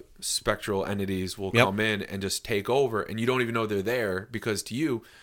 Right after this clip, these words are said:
Speaker 1: everything's going great. "Oh, people aren't talking to me." Well, that's their problem because that demon's giving you everything that you think you need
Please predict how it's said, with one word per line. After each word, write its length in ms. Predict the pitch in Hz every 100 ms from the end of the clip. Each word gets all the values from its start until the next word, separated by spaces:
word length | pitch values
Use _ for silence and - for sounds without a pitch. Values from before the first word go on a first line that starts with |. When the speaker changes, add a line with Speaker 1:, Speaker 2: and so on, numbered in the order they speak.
| - -
Speaker 1:
everything's 340 | - 349 320
going 220 | 254 254 214
great. 260 | 240 233
"Oh, 160 | 170 160
people 240 | 175 175
aren't 140 | 190 -
talking 180 | 156 165
to 80 |
me." 40 | 180
Well, 140 | 120
that's 200 | 120 143
their 160 | - 139
problem 440 | 156 107 98 95 90
because 240 | - 117
that 180 | 113 110
demon's 360 | 117 131 117 104
giving 220 | 110 110
you 100 | 98
everything 380 | 104 107 107 110
that 120 | 101
you 100 | 98
think 240 | 98 107 104
you 80 |
need 460 | 98 95 98 120 143